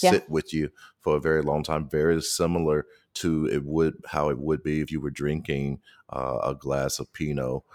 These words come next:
Speaker 2: Um, and
Speaker 1: Yeah.
Speaker 2: the, you know, the thing that's tricky about that, right, is that it's, it tastes very good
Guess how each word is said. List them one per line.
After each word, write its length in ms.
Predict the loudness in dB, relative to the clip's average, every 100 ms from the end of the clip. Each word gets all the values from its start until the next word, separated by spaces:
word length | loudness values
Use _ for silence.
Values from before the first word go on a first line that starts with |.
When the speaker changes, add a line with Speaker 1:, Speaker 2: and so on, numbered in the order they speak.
| -20 _
Speaker 2:
Um, 380 | -2 -2 -2 -4 -2
and 400 | 2 4 4 0 _ 0
Speaker 1:
Yeah. 200 | 0 6
Speaker 2:
the, 180 | 4 4
you 180 | 2 2
know, 160 | 2 2
the 140 | 0
thing 260 | 2 2 2
that's 160 | 0
tricky 300 | 0 2 4
about 300 | 4 4 4
that, 120 | 2
right, 240 | 2 2 2
is 140 | 2
that 160 | 0 0
it's, 120 | -2 -8 -8
it 100 | -8
tastes 340 | -2 -2 0
very 280 | 0 0 0
good 500 | -2 0 2 2 0